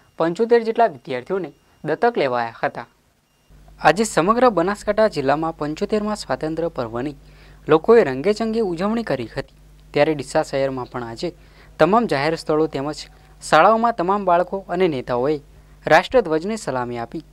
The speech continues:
પંચોતેરમાં સ્વાતંત્ર્ય પર્વની ઉજવણી કરી હતી.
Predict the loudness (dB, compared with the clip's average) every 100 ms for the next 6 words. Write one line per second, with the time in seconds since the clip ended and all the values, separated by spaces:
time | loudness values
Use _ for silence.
0 | _ -20 -14 -2 0 0 4 4 6 2
1 | 4 2 2 -2 0 2 2 0 -2 -4
2 | -2 -2 -4 -6 -8 -8 -14 -18